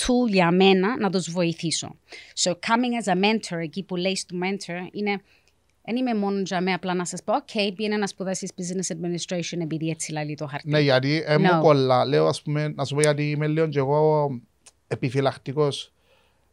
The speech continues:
Speaker 2: Βλέπω στο ίντερνετ, ε, στο ίντερνετ, βλέπω στα social media γενικά, «Μάθε πώς να είσαι επιτυχημένος», τούτη ατάκα, ας πούμε, και γράφει ο τάδε mentor. Και πάω κάνω search στον τάδε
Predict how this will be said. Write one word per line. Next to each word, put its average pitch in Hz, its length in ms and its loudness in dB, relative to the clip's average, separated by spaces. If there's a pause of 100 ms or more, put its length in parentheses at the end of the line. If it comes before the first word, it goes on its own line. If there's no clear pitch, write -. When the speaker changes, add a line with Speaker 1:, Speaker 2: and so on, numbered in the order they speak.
Speaker 2:
Βλέπω 170 420 6
στο - 200 0
ίντερνετ, 143 760 -2
ε, 147 220 -2
στο - 180 -6
ίντερνετ, 117 320 -6
βλέπω 226 220 4
στα 190 200 -2
social 156 280 2
media 156 160 -2
γενικά, 131 640 0 (880)
«Μάθε 180 520 8
πώς 170 380 4
να 160 220 6
είσαι 170 440 2
επιτυχημένος», 127 880 -4
τούτη 139 180 -2
ατάκα, 117 260 -2
ας 113 140 -14
πούμε, 139 340 -10 (1120)
και - 140 -2
γράφει 151 720 4
ο 135 100 -2
τάδε 143 360 4 (120)
mentor. 143 400 0 (920)
Και - 120 -6
πάω 220 140 10
κάνω 240 260 10 (100)
search 233 140 8
στον 196 300 0
τάδε 208 220 8